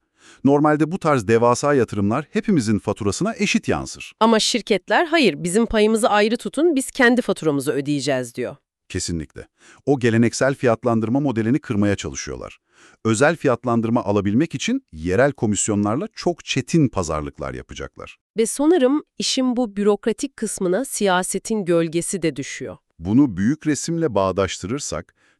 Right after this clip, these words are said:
Speaker 1: tüm bu sürecin siyasi zamanlamasının hiç de tesadüf olmadığını görüyoruz. Artan yaşam maliyetleri çok hassas bir konu.
Speaker 2: Özellikle de demokratların Georgia eyaletindeki hamlesinden sonra.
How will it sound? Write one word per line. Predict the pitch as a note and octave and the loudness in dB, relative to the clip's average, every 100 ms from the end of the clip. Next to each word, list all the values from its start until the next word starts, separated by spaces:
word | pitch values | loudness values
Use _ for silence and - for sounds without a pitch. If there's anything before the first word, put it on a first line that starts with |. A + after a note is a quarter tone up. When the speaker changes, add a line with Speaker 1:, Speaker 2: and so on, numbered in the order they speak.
| - | -8
Speaker 1:
tüm | - D3+ C3+ | 0 2 2
bu | C3 | -2
sürecin | - C#3+ A#2+ D#2+ F#2+ - _ | -2 0 0 -2 -6 -8 _
siyasi | - - G#2+ A2 - E3+ | -10 -2 0 0 -4 -6
zamanlamasının | B2 B2+ A#2 A2+ A2 G#2+ C3+ F3 E3+ | -2 0 2 0 0 -2 -4 -8 -8
hiç | - A3 - | -10 -8 -4
de | F#3 | -4
tesadüf | - E3 D#3+ D3 E3 - | -4 -2 0 0 -2 -4
olmadığını | D#3+ E3 A#2 F2 E2+ | 0 2 2 2 -2
görüyoruz. | D2 D#2 D2 C2 - - _ _ _ _ | -4 -6 -6 -10 -14 -20 _ _ _ _
Artan | F#2+ F#2+ - D#3 | -4 -4 -2 0
yaşam | B2+ G#2+ D#3+ F#3+ | 0 -2 -2 -2
maliyetleri | C#3+ F#2+ E2 D2+ - G2+ D3+ _ | -2 -2 -4 -8 -8 -6 -8 _
çok | - G#3+ - | -4 -2 -2
hassas | C#3 - A#2+ - | -2 -2 -2 -2
bir | F2+ | -6
konu. | - D2 B1+ - _ - | -6 -10 -10 -16 _ 0
Speaker 2:
Özellikle | F#3 F#3 G3+ G#3+ - G3+ F3 | 2 2 2 0 -2 -2 0
de | A3 F#3+ | 0 0
demokratların | F3+ F3+ F#3 G3 F#3 F#3+ F#3+ A3+ | 0 0 0 -2 -2 -2 0 0
Georgia | F#3 D#3+ D#3 D#3 | 2 2 2 -2
eyaletindeki | A#2+ C#3 C#3 C#3 C#3+ D#3 C#3+ C#3 E3 | -2 -2 -2 -4 -4 -4 -4 -4 -4
hamlesinden | D#3 D#3 C#3 - C#3+ C#3 C3+ | -2 0 0 -4 -4 -4 -4
sonra. | C3 C#3+ C3 E3 | -4 -2 -2 -4